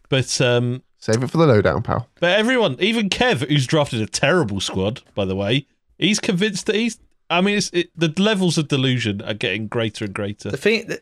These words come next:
Speaker 1: I'm
Speaker 3: the
Speaker 1: loving
Speaker 3: best
Speaker 1: it.
Speaker 3: thing is, Luke today on Twitter, I know this is sort of, you know,
Speaker 2: Quick
Speaker 3: on,
Speaker 2: fire.
Speaker 3: by Monday it's out of date. He said that, "Oh, I've got Adrian Rabiot as my backup centre mid, and he's got the description of a world-class midfielder."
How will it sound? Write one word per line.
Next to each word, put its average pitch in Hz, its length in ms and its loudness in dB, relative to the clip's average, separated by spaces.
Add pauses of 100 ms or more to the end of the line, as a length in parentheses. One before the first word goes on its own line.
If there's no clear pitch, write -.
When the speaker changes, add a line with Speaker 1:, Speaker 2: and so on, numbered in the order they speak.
Speaker 1:
I'm 113 120 -2
Speaker 3:
the 113 80 4
Speaker 1:
loving 170 120 4
Speaker 3:
best 185 100 0
Speaker 1:
it. - 20 -2
Speaker 3:
thing 190 180 0
is, 151 340 0 (220)
Luke 139 420 2
today 135 520 0
on 139 120 -8
Twitter, 120 320 -2
I 131 80 -2
know 147 120 2
this 139 220 -2
is 131 100 -4
sort 139 160 -2
of, 120 180 -8
you - 180 -8
know, 113 240 -4 (640)
Speaker 2:
Quick 139 120 -4
Speaker 3:
on, 139 80 -2
Speaker 2:
fire. 113 120 0
Speaker 3:
by 143 120 4
Monday 131 320 0
it's 117 120 -2
out 123 140 0
of 123 60 -6
date. 113 320 -2 (360)
He - 160 -2
said 165 280 0
that, 123 340 0 (360)
"Oh, 143 220 0
I've 135 140 -2
got - 180 0
Adrian 139 320 -2
Rabiot 151 400 2
as 117 100 -4
my 127 120 -2
backup 139 500 -4
centre 117 280 0
mid, 123 280 0
and 110 120 -6
he's 190 280 0
got 147 180 -2
the 123 60 -2
description 127 480 -4
of 117 60 -4
a 117 60 -4
world-class 156 640 0
midfielder." 160 680 0